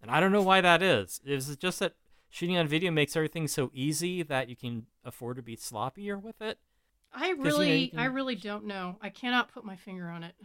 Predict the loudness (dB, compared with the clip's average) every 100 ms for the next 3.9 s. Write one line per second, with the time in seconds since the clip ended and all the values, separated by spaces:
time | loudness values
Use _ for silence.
0 | -20 _ _ _ _ -2 2 4 2 -2
1 | -2 0 0 4 4 2 0 2 2 2
2 | 4 4 4 0 -6 -2 0 -2 -4 -4
3 | -4 -6 -8 -12 -12 -8 -4 -4